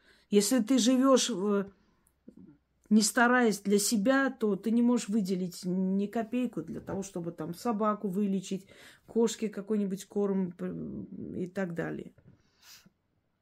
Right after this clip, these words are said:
Хотя многие нашли замечательный способ, вот, берут у, э, детей там на, под опеку. Вот, э,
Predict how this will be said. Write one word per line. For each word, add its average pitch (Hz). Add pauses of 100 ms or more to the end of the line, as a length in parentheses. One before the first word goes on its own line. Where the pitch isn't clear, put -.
(300)
Хотя 214
многие 220
нашли 190
замечательный 185
способ, 196
вот, 165 (1120)
берут 190
у, 170 (560)
э, - (400)
детей 165
там 156
на, 156 (240)
под 165
опеку. 160
Вот, 170
э, -